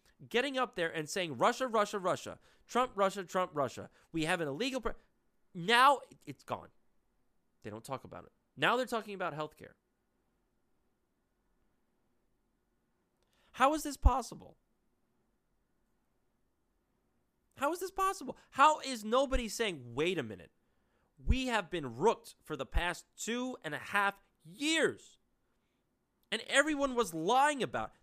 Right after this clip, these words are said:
The media coordinated with the government to perpetrate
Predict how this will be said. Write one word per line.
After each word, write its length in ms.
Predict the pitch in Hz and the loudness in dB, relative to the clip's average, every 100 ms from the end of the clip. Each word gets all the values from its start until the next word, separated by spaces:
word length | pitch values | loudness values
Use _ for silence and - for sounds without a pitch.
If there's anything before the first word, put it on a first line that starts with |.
| - | -2
The 100 | 220 | -2
media 520 | 233 320 359 226 117 | 0 -2 0 -2 -4
coordinated 800 | - 214 240 262 247 240 226 180 | -4 0 2 2 2 -6 -8 -2
with 180 | 220 - | -2 -2
the 140 | 185 _ - | -10 _ 4
government 580 | 285 302 208 107 - _ _ _ _ _ _ _ _ _ _ _ _ _ _ _ _ _ - | 6 6 -2 -8 -12 _ _ _ _ _ _ _ _ _ _ _ _ _ _ _ _ _ -8
to 100 | 220 | -6
perpetrate 640 | - 269 269 - 233 220 | 2 2 2 0 -2 -2